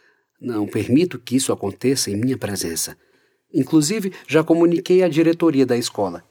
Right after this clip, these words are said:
Sophie fora prontificada a tomar uma providência o mais rápido possível. Claramente,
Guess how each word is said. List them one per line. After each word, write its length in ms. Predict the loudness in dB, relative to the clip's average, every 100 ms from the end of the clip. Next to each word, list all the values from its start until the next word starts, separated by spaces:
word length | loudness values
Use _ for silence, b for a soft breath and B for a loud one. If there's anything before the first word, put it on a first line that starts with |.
| _ _ _ _ _ b
Sophie 420 | 2 2 4 0
fora 300 | 4 6 6
prontificada 960 | 6 4 4 0 -2 -2 2 2 2
a 40 | 0
tomar 300 | 0 2 0
uma 160 | -2
providência 880 | -4 2 4 4 2 4 4 4 2
o 80 | 2
mais 320 | 4 4 2
rápido 480 | 0 0 0 0 -4
possível. 540 | -4 -6 -6 -8 -12 -20 _ _ _ _ _ _ _ _ _
Claramente, 640 | 0 4 6 4 2 -2